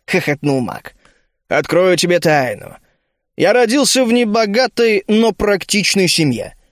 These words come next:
Благодаря расчётливости и прижимистости моего отца мы никогда не голодали.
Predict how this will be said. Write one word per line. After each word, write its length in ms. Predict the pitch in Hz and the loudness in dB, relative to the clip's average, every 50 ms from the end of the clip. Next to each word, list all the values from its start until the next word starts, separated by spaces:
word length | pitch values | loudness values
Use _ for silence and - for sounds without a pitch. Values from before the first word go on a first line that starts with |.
| _ _ _ _ _ | _ _ _ _ _
Благодаря 480 | - 139 151 165 151 160 165 170 170 165 | -4 -2 0 0 2 2 2 2 2 2
расчётливости 880 | 165 160 147 - - - 165 170 160 147 160 165 165 151 - - 165 | 2 2 2 0 0 2 2 2 2 2 2 2 2 0 0 0 -2
и 240 | 175 - - 196 156 | -2 0 -2 -2 -2
прижимистости 840 | - 165 156 147 131 151 165 165 160 147 - - 151 - - 156 156 | 0 0 0 2 2 2 2 2 2 0 0 -2 -2 0 0 0 2
моего 320 | 151 151 151 147 147 151 | 2 2 2 2 2 2
отца 460 | 147 139 - - - 208 226 190 135 - - - - _ _ - | 2 0 0 0 0 2 0 0 -2 -4 -12 -20 -20 _ _ -4
мы 160 | 127 151 165 | -2 0 0
никогда 460 | 175 175 143 180 175 165 165 202 196 | 0 0 0 0 -2 0 0 0 2
не 120 | 196 196 | 2 2
голодали. 680 | 185 190 196 214 226 226 208 254 240 165 110 98 - - | 2 2 2 2 2 2 0 0 0 0 -2 -6 -12 -20